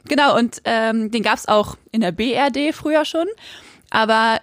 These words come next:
in der D D R war das so ein Riesending, weil der wird mit Kakao gemacht. Und, ähm, das war so eine Art Schokoladenersatz dann.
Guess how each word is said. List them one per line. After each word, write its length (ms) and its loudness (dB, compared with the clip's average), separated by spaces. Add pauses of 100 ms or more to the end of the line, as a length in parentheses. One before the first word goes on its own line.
(120)
in 120 0
der 140 0
D 160 -4
D 80 0
R 220 0
war 100 2
das 140 -2
so 80 -4
ein 60 -2
Riesending, 600 0
weil 240 0
der 140 -2
wird 140 -4
mit 100 -6
Kakao 400 -2
gemacht. 520 -2 (840)
Und, 360 0
ähm, 500 -2
das 160 -8
war 120 2
so 60 -4
eine 120 -2
Art 140 -2
Schokoladenersatz 760 -2
dann. 280 -4